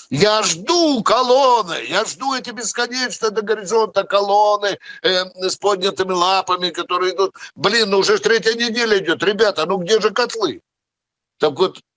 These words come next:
можете банальные гор-, сгоряча вещи наговорил?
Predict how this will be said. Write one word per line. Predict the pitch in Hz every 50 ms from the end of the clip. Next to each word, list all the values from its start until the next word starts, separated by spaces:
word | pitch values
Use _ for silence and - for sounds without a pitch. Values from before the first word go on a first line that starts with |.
| _ _ -
можете | - 165 208 190 - 117 - 113
банальные | 104 117 120 127 131 120 110 104 104 107 104 104
гор-, | 104 117 113 117 107
сгоряча | 107 - - 120 117 110 104 - 127
вещи | 131 165 180 175 - -
наговорил? | 104 92 101 202 - 104 107 107 101 95 -